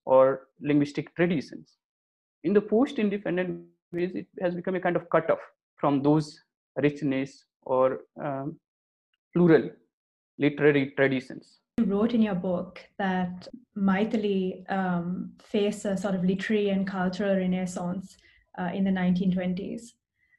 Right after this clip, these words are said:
Speaker 2: Um, do you think that the Maithili press is still as influential as it was back then?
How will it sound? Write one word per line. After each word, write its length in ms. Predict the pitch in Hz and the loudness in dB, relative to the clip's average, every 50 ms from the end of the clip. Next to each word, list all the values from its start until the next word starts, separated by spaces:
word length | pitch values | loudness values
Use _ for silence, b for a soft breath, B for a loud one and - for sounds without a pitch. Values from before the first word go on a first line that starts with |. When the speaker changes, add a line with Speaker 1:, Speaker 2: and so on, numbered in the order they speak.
| _ _ _ - - | _ _ _ -10 -6
Speaker 2:
Um, 380 | 202 202 202 202 202 220 220 214 | -6 -4 -4 -6 -6 -8 -8 -2
do 100 | - 240 | 0 2
you 140 | 277 320 | 2 2
think 240 | 320 - 370 370 - | 2 0 -4 -4 -4
that 120 | 359 - - | -6 -2 2
the 60 | 269 | 2
Maithili 400 | 233 214 208 220 - 247 233 - | 4 4 2 0 -2 -4 -6 -4
press 300 | - 214 202 202 - - | -2 -4 -4 -4 -2 -2
is 240 | 220 214 - - - | -4 -4 -4 -6 -8
still 400 | - 214 202 202 196 196 202 - - | -4 -2 -2 0 0 0 -2 -2 -2
as 200 | 196 196 196 196 | -2 -4 -4 -2
influential 720 | - 190 190 196 - 214 196 190 190 196 - - 285 294 | -2 -2 -2 -2 -2 -2 -2 0 0 -2 -2 -2 -2 0
as 220 | 262 220 220 - | 0 0 0 -2
it 160 | 214 214 - - | -4 -6 -4 -4
was 400 | 196 185 190 196 196 190 - - | -4 -2 0 0 -2 -2 -4 -8
back 320 | - 214 196 190 - - | -8 -8 -8 -8 -8 -8
then? 340 | - 190 202 233 311 - | -6 -2 -2 -2 -2 -2